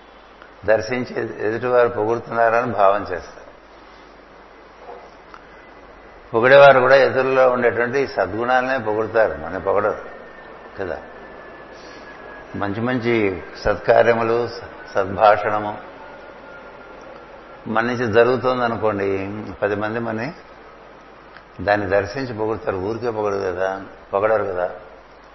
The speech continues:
ఊరికే ఎందుకు పొగుడుతారంటే లౌక్యం కోసం పొగుడుతారు. వీడితో మనకు పని ఉంది, వీడి చేత పని చేయించుకోవాలంటే వీడిని కొంచెం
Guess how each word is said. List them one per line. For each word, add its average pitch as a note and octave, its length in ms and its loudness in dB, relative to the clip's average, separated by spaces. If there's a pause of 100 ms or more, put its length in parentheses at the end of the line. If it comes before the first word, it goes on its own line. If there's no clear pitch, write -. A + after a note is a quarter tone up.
(760)
ఊరికే C3+ 280 0
ఎందుకు C3 260 0
పొగుడుతారంటే A#2+ 560 0
లౌక్యం A#2+ 500 4
కోసం A#2 300 -2
పొగుడుతారు. F#2 640 -4 (1000)
వీడితో A2+ 240 -2
మనకు A2+ 200 0
పని G2+ 260 2
ఉంది, A2 480 -4 (840)
వీడి G#2+ 140 -4
చేత G#2 240 0
పని G#2 260 -2
చేయించుకోవాలంటే G#2 540 -2
వీడిని G#2 220 -6
కొంచెం G2+ 380 -8